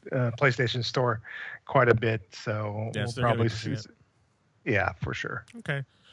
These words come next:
Speaker 2: Um, what other, what other I Ps? Do you have any other,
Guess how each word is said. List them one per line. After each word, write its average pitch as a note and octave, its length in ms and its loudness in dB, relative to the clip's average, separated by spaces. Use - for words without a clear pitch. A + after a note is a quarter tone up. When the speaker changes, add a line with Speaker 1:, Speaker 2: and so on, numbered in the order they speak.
Speaker 2:
Um, D#3+ 240 4
what F3 100 -2
other, B3 400 -2
what D#3 220 -2
other A3 260 -2
I F3+ 120 -6
Ps? F#3+ 440 -10
Do D#3+ 100 -4
you E3 100 2
have F#3+ 120 2
any G3+ 200 0
other, G3 500 -2